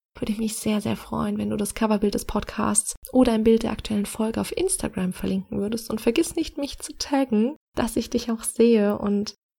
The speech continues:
wenn du vielleicht einen ganz schlimmen Langschläfer kennst, der schon ganz lang damit hapert und eigentlich früher aufstehen will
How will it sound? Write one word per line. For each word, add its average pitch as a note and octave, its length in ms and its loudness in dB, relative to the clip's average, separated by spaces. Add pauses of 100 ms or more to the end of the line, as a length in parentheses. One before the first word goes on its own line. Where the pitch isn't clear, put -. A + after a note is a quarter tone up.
(140)
wenn G#3+ 220 6
du G#3+ 280 4
vielleicht - 420 0
einen E4 80 -2
ganz F#4+ 220 2
schlimmen D#4+ 280 2
Langschläfer C#4 600 0
kennst, G#3 360 -2
der A3 80 0
schon A#3 160 -4
ganz A#3+ 320 -6
lang A3+ 240 -2
damit A3 300 -4
hapert G#3+ 320 -2
und - 180 -2
eigentlich G#3+ 340 -2
früher C4 400 2
aufstehen F#3 560 -2
will G3+ 320 4